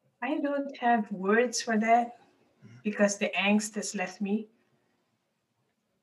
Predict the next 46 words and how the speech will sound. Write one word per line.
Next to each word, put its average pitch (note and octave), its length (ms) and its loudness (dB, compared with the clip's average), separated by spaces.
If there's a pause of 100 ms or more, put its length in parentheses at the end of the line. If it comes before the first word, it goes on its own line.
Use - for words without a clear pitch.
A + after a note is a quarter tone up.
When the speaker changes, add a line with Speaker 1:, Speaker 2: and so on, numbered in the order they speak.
(160)
Speaker 1:
I F#3+ 180 2
feel G3+ 760 4 (1160)
that F3+ 320 -4 (520)
he G#3+ 320 2
had F3+ 240 -6
made F#3+ 220 -4
his G3 200 -6
decisions, G#3 760 -6 (140)
whatever F#3+ 520 -2
the F3+ 160 -8
reasons F#3+ 460 -8
were, F#3 420 -2 (680)
and F3+ 120 -10
those F#3+ 220 -6
were F#3 80 -4
the F3+ 100 -6
decisions F#3+ 560 -8
he F3 160 -10
made. F3 380 -6 (1000)
And E3+ 580 -8
I F3 140 0
don't F#3+ 260 0
think A3 160 -4
there's F#3+ 180 -2
any G3 240 2
information G3+ 600 0
that F3 120 -2
I E3 100 0
could E3+ 180 -8
give B3 180 -2
him A3 140 4
that E3 120 -2
would E3+ 140 -4
be F3 80 -10
new G#3 280 2
information, E3 720 -6
that E3 120 -6
you E3 180 -6
ruined F#3 300 -4
my D#3+ 200 -6
life E3 360 -8
or E3+ 40 -8
you D#3+ 200 -10
ruined F3 360 -10
me. F3 220 -12
Like, E3 200 -10